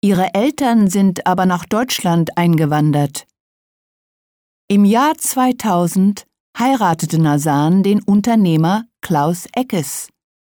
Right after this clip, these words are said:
Aber die beiden sind längst geschieden. Seit zehn Jahren ist sie mit einem österreichischen Model zusammen. Sie wohnen gemeinsam in Düsseldorf.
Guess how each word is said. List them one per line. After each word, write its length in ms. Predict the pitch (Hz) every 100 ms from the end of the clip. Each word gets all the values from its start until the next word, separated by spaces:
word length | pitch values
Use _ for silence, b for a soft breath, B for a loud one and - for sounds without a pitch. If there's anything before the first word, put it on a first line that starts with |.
| _ _ _ _ _ _ _ -
Aber 220 | 226 254
die 140 | 285
beiden 580 | 233 185 185 202 214 208
sind 320 | 190 175 156
längst 600 | 147 143 175 180 - - -
geschieden. 720 | 190 - 165 160 143 127 - _ _ _ _ _ _ _ _ _ 185
Seit 400 | 170 190 190 -
zehn 340 | - 277 349
Jahren 600 | 269 190 175 190 247 - _ -
ist 260 | 220 -
sie 120 | - 220
mit 280 | 226 -
einem 280 | 196 202 208 -
österreichischen 960 | 208 196 - 175 180 202 190 226 233
Model 400 | 247 254 202 139
zusammen. 800 | - 170 143 147 143 135 127 _ _ _ _ _ _ _ _ -
Sie 240 | 269 277
wohnen 420 | 208 214 208 208
gemeinsam 720 | 202 175 151 160 165 175 175 185
in 360 | 220 247 240 -
Düsseldorf. 760 | 185 - 151 143 135 139 -